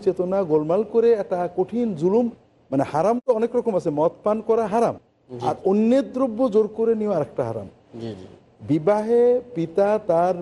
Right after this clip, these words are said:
Speaker 1: মেয়েকে হাদিয়া দিতে পারেন খুশি হয়ে, এটার পরিমাণ নির্ধারণ করে দেওয়া, এটা এই জিনিস দিতে হবে বলা, এগুলো তো মূলতই জুলুম করে তার কাছে চাঁদাবাজি আদায় করে নেওয়া।
Speaker 2: চাঁদাবাজি।
Speaker 1: আর পরবর্তী যে মেয়ের কাছে কেড়ে নিয়ে, এটা তো আরেকটা জুলুম।
Speaker 2: জি, জি, জি। আচ্ছা শেখ,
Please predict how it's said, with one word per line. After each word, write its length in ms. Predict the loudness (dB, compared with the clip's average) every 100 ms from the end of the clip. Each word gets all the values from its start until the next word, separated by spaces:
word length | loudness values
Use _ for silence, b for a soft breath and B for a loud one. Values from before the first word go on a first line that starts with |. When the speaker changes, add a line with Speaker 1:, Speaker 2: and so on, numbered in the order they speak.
| -2
Speaker 1:
মেয়েকে 380 | 0 0 0 -2 -2
হাদিয়া 240 | 0 2 0
দিতে 160 | -4 -4
পারেন 200 | -4 -6 -16 _ _
খুশি 200 | -4 -2 -2
হয়ে, 160 | -2 -8 _ _ _ 0
এটার 180 | 2 0 2
পরিমাণ 320 | 2 2 0 -2
নির্ধারণ 340 | -2 -2 0 0
করে 140 | 0 2
দেওয়া, 180 | 0 0 -4 _ _ _
এটা 200 | -6 0 2 2
এই 60 | 0
জিনিস 180 | -2 -4 -6
দিতে 160 | -2 0
হবে 140 | 2 2 0
বলা, 180 | -2 -6 -16 _ _ -2
এগুলো 280 | 0 -2 -2
তো 40 | 0 2
মূলতই 400 | 2 0 0 0 2
জুলুম 200 | 2 2
করে 120 | 0 0
তার 100 | 0 -4
কাছে 140 | -6 -4
চাঁদাবাজি 320 | -2 0 2
আদায় 160 | 0 -2 -2
করে 120 | -4
নেওয়া। 140 | -2 -4
Speaker 2:
চাঁদাবাজি। 300 | -4 -6 -2
Speaker 1:
আর 80 | -2 2
পরবর্তী 420 | 4 4 2 -2 -4
যে 80 | 0 0
মেয়ের 180 | 0 0
কাছে 160 | 0 -2 0
কেড়ে 180 | 0 0
নিয়ে, 120 | 0
এটা 100 | 0 0
তো 40 | -2
আরেকটা 220 | -2 -4 -4
জুলুম। 200 | -6 -6 -14 _ -14
Speaker 2:
জি, 100 | -12 -12 -12
জি, 80 | -18
জি। 80 | -20 -20 _ _ -6
আচ্ছা 140 | -4 -4
শেখ, 120 | 0